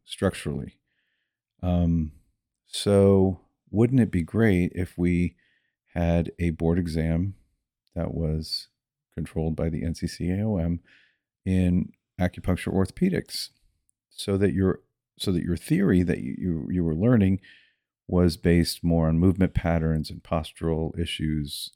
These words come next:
um, intrinsic stabilization, the pelvic girdle, the shoulder girdle, um, uh, cervicogenic headache, um, migraine, um, how to safely dry needle trigger points.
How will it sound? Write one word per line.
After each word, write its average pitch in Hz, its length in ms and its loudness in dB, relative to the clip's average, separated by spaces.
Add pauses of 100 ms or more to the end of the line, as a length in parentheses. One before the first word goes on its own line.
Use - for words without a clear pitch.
um, 65 400 -6 (500)
intrinsic 85 520 -2
stabilization, 82 1200 0
the 76 80 -4
pelvic 80 460 -6 (120)
girdle, 80 580 -4
the - 100 -14
shoulder 73 480 -8
girdle, 76 600 -6 (640)
um, 82 500 -2 (560)
uh, 78 220 -8
cervicogenic 98 1080 2 (440)
headache, 90 760 2 (100)
um, 85 460 -2
migraine, 90 920 0 (580)
um, 82 320 -4 (120)
how 87 120 0
to - 180 -6
safely 87 760 0
dry 85 280 0
needle 87 480 0
trigger 92 300 -2
points. 87 720 -4